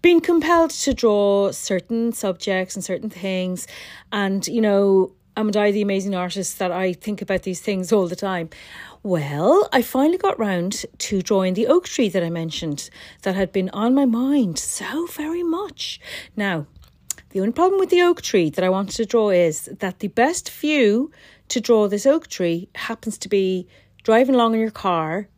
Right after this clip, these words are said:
along the road, okay? Not pulled in, uh, not that there's anywhere to pull in, uh, really. So you can see this wonderful oak tree sticking out from the,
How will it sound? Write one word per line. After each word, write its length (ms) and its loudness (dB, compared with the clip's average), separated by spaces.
along 280 0
the 80 0
road, 340 4
okay? 380 -2
Not 240 -2
pulled 260 2
in, 320 4
uh, 340 -2
not 180 -4
that 80 -6
there's 180 2
anywhere 320 4
to 120 -4
pull 260 2
in, 240 2
uh, 80 2
really. 400 0
So 540 4
you 160 4
can 540 4
see 260 4
this 300 -4
wonderful 420 2
oak 160 4
tree 260 0
sticking 360 -4
out 120 -2
from 200 -6
the, 280 -2